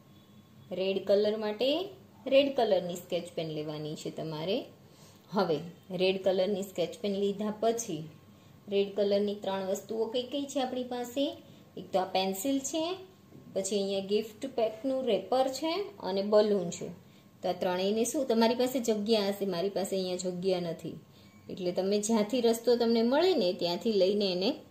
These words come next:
connect કરી દેજો. ઓકે, હવે એનું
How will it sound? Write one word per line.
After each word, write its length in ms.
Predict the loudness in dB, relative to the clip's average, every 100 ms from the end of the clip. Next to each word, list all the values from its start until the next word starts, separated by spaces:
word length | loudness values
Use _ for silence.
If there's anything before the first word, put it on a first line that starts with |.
| 0
connect 420 | 2 2 -2 -2
કરી 240 | -2 -2 -6
દેજો. 260 | -8 -8 -16 -20 -20 -20 -20 -20 -20 -12 -8
ઓકે, 240 | -6 -4 -4 -4 -12 -20 -20 -20 -20 -20 -20 -10
હવે 200 | -4 -2 0
એનું 280 | 0 -2